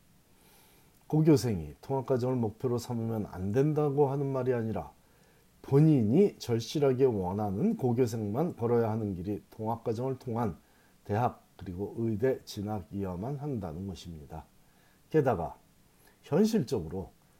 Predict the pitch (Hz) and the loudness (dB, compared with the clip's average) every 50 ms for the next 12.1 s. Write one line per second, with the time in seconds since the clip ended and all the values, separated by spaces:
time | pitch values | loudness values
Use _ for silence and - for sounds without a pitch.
0 | _ _ _ - - 104 107 98 90 98 117 117 - - - 180 175 190 185 160 | _ _ _ -14 -8 -6 -4 -4 -4 -6 -8 -8 -8 -8 -4 -2 0 0 0 2
1 | 196 190 165 127 113 107 101 92 85 98 90 - - - 104 101 98 85 78 - | 2 0 0 0 0 -2 -2 -4 -6 -8 -10 -10 -10 -10 -8 -8 -8 -8 -10 -12
2 | - - 101 110 147 165 165 151 - - 117 127 127 147 127 - 151 127 127 131 | -12 -8 -6 -4 -2 -2 -2 -4 -6 -6 -6 -6 -4 -4 -4 -4 -6 -6 -6 -6
3 | 143 131 135 123 - - - - 151 180 208 240 269 262 277 277 269 240 190 147 | -6 -4 -4 -6 -6 -6 -10 -6 -2 0 0 0 2 2 2 4 4 4 4 2
4 | - - 180 160 143 127 117 107 - - 117 87 85 69 - - _ _ _ _ | 0 -2 -2 0 0 0 0 -2 -4 -6 -8 -8 -8 -10 -12 -14 _ _ _ _
5 | _ _ _ _ _ _ _ _ _ - - 131 131 143 139 139 131 131 127 127 | _ _ _ _ _ _ _ _ _ 2 2 4 6 6 6 4 4 2 2 0
6 | 123 117 - 135 120 113 113 113 107 - - 135 127 123 127 123 120 117 113 110 | 0 0 0 2 2 4 2 2 0 0 0 2 2 2 0 0 0 -2 -4 -4
7 | - - 117 107 95 - - - 110 101 101 101 104 98 95 98 90 82 - _ | -6 -8 -8 -8 -8 -8 -8 -6 -4 -4 -4 -4 -4 -6 -6 -8 -10 -12 -16 _
8 | - - 156 160 170 170 160 - 180 165 147 151 143 143 143 143 143 131 - 151 | -12 -8 -4 -4 -4 -4 -4 -4 -4 -2 0 0 0 0 0 0 -2 -2 -2 -4
9 | 143 143 139 135 131 131 131 131 135 135 101 82 - - _ _ _ _ _ _ | -2 -2 -2 0 0 0 2 4 2 2 2 -4 -8 -12 _ _ _ _ _ _
10 | _ _ _ _ _ _ - 92 104 98 - - 113 101 - - 104 87 - 101 | _ _ _ _ _ _ -4 -2 -2 -2 -2 -2 -2 -2 -2 -4 -10 -8 -6 -6
11 | 104 110 113 113 135 131 127 135 127 - 143 135 131 131 127 120 117 - - 135 | -6 -6 -4 -2 -2 -2 -2 -2 -4 -2 -2 -2 -2 -2 -4 -4 -4 -2 -2 -4
12 | 98 - | -4 -4